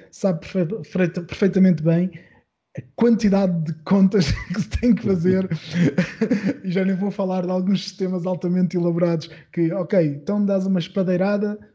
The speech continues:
passado cinco minutos é que sabemos o resultado daquela <laughs> espadeirada no Goblin, para dizer, "Olha, foi, falhaste", pronto. Eh, esses são, são, são sistemas muito antigos,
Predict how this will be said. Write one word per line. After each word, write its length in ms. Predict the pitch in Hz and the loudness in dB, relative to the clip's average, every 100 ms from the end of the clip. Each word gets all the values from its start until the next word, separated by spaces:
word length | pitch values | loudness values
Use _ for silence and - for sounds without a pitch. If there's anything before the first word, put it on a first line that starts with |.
| - | -6
passado 320 | 180 214 208 | -2 0 0
cinco 260 | 214 214 208 | 2 2 4
minutos 320 | 196 196 - | 2 0 -4
é 60 | |
que 80 | 160 | -6
sabemos 340 | - 165 175 160 | -2 0 2 0
o 40 | |
resultado 520 | 156 175 170 175 165 | 0 0 2 2 2
daquela 420 | 160 143 165 214 170 | 2 2 0 0 0
<laughs> 120 | 160 131 | -4 -6
espadeirada 640 | - 196 180 180 175 170 | -4 0 2 4 2 2
no 160 | 180 175 | 0 0
Goblin, 460 | 165 180 160 165 | 2 2 2 -2
para 100 | 151 | -2
dizer, 160 | 165 175 | -2 -2
"Olha, 140 | 180 | -2
foi, 220 | 165 170 147 | -2 -4 -2
falhaste", 500 | 180 175 160 - - | 0 0 -2 -6 -14
pronto. 300 | - 156 127 - - - - - | -10 -8 -8 -12 -20 -20 -20 -8
Eh, 380 | 156 156 151 160 | -4 -2 -2 0
esses 160 | 160 | 0
são, 340 | - 180 170 165 | 2 2 2 0
são, 200 | - 165 | 0 -2
são 200 | - 180 | 0 0
sistemas 380 | - 180 170 151 | 2 2 4 4
muito 200 | 165 175 | 4 2
antigos, 360 | 170 214 220 | 2 0 -2